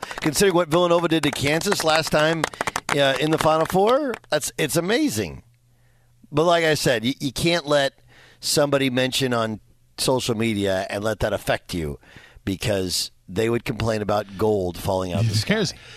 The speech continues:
Speaker 2: the, the other thing of, of Coach K, and not to go to my generation or our generation,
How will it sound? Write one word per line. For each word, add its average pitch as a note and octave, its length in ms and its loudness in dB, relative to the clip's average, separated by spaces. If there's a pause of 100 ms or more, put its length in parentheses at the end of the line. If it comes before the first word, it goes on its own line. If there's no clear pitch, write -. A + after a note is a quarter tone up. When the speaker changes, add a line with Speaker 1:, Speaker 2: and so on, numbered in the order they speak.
(160)
Speaker 2:
the, F#3 240 0
the F#3+ 160 2
other C4+ 160 -2
thing B3+ 240 -2
of, D#3+ 260 -2
of C#3 160 0
Coach D#3+ 380 -2
K, D3+ 500 -2 (160)
and A2+ 280 0 (100)
not A2+ 320 0
to A#2+ 100 -2
go A2 180 2
to G#2 100 2
my G2+ 340 2
generation G2+ 680 0
or F2+ 160 0
our F#2+ 220 2
generation, F#2+ 800 0